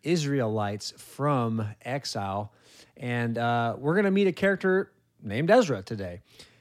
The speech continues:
And, uh, before we get into that, I'd like to just introduce our guest. We've got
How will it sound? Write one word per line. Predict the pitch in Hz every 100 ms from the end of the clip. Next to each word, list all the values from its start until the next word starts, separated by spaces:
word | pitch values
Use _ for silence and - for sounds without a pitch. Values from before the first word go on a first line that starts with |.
| _ -
And, | 139 139 139
uh, | 135 131
before | 135 208 254
we | 208
get | 160
into | 170 226 147
that, | 117 127
I'd | 131 143
like | 214 226
to | 151
just | 151 165
introduce | 147 135 147 139
our | 113
guest. | 95 151 127 135 135
We've | 127 127
got | 160 151